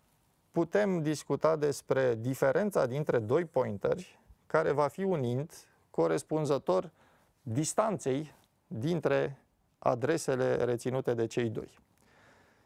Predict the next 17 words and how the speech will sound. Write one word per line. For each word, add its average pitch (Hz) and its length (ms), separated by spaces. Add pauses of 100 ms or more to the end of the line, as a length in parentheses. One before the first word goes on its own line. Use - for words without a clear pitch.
(440)
Să - 220
revenim 202 340
la 196 140
exemplul 160 380
nostru. 151 500 (520)
Putem 180 540 (760)
inițializa 143 1120
un 185 260
pointer - 640 (680)
cu 147 360 (400)
adresa 151 540
unui 165 260
element 139 640 (140)
oarecare 165 680
din 123 340 (1080)
șirul 170 380
nostru, 123 540